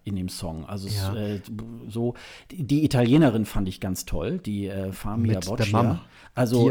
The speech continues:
Speaker 1: äh,
Speaker 2: Mama.
Speaker 1: die, äh, die fand ich, also, äh, die hatte auch noch eine typische kindliche Stimme und es war nicht, also die ist, glaub ich, auch schon relativ lange für ihr Alter im, äh, schon im, im Showgeschäft.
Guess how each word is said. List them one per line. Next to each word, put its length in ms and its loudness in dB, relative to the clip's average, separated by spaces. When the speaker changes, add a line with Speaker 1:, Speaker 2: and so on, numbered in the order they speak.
Speaker 1:
äh, 20 6
Speaker 2:
Mama. 420 2
Speaker 1:
die, 340 2
äh, 520 -2
die 100 0
fand 240 2
ich, 280 -8
also, 200 2
äh, 200 0
die 520 -2
hatte 260 0
auch 180 -2
noch 260 0
eine 180 0
typische 720 -2
kindliche 540 2
Stimme 580 4
und 240 -2
es 180 -8
war 200 -2
nicht, 340 -2
also 160 0
die 320 -4
ist, 340 -6
glaub 220 0
ich, 120 -8
auch 120 -4
schon 200 2
relativ 480 -2
lange 240 2
für 160 -2
ihr 240 -2
Alter 400 -2
im, 200 -2
äh, 240 -2
schon 200 -4
im, 220 0
im 180 -4
Showgeschäft. 680 -2